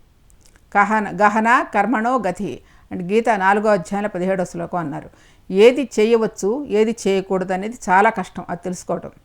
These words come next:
అంత, అంత తేలికైన విషయం కాదు. ఏ పని చేయాలి, ఏ పని చేయకూడదు అనేది చాలా కష్టం. "గహనా గ-, కర్మణో గతిః" అన్నారు.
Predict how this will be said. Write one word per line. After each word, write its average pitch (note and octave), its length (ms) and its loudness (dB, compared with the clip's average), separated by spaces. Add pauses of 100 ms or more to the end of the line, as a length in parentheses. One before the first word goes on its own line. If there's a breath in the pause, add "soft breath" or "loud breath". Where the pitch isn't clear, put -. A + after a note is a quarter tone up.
(1400)
అంత, F#3 180 -6
అంత F3+ 420 0
తేలికైన G3 520 0
విషయం G3 300 -4
కాదు. F3+ 200 2
ఏ G3 220 2
పని G#3+ 240 0 (100)
చేయాలి, G3+ 320 2
ఏ G3+ 100 0
పని F#3+ 200 -2 (100)
చేయకూడదు F3 500 -6
అనేది F3+ 280 -8 (100)
చాలా F#3 200 0
కష్టం. A3+ 540 -4 (380 soft breath)
"గహనా A#3+ 600 4 (140)
గ-, F3+ 320 0
కర్మణో A#3 680 0
గతిః" G#3 300 -2
అన్నారు. D#3 280 -8